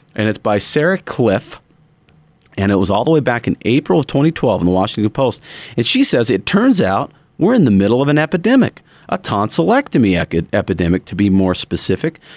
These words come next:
Tonsillectomies are the most common procedure for children requiring anesthesia, and we're doing more of them.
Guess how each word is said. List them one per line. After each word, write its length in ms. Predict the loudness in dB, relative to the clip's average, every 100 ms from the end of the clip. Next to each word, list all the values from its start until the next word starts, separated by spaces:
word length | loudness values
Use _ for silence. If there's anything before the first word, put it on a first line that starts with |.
| -14
Tonsillectomies 800 | -4 -2 0 0 0 0 2 2 2
are 60 |
the 80 | 2
most 260 | 0 0 -6
common 460 | -6 0 2 2
procedure 520 | 2 -2 0 0 0
for 140 | 0 -2
children 500 | 0 0 2 0 -2 -6 _ -6
requiring 580 | -4 -2 -2 0 0 0
anesthesia, 800 | 0 0 -2 2 2 2 0 -2 _ -20 -12
and 220 | -2 0 2
we're 120 | 0
doing 440 | 0 2 4 4
more 320 | 4 4 2
of 140 | 0 -2
them. 220 | -4 -6